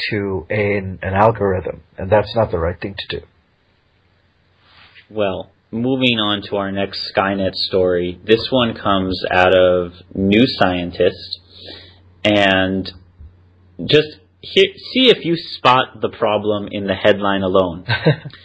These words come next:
Speaker 1: <laughs>
Speaker 2: "Artificial intelligence reads doctor's notes to find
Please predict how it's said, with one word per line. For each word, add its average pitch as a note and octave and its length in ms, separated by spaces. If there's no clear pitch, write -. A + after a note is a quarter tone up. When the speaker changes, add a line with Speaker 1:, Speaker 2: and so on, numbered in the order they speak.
Speaker 1:
<laughs> - 760
Speaker 2:
"Artificial F3+ 640
intelligence G#2+ 720
reads G#2 360
doctor's B2 520
notes G#2 480
to G2+ 80
find G2 340